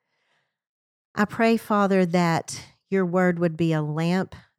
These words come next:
unto their feet and a light unto their path.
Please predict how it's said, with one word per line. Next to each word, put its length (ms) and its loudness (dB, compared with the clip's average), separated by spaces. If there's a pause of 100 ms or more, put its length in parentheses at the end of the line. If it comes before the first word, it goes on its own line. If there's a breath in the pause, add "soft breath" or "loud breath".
(100)
unto 340 -2
their 200 0
feet 520 -2
and 180 2
a 80 0
light 420 -2
unto 340 -4
their 200 -4
path. 460 -10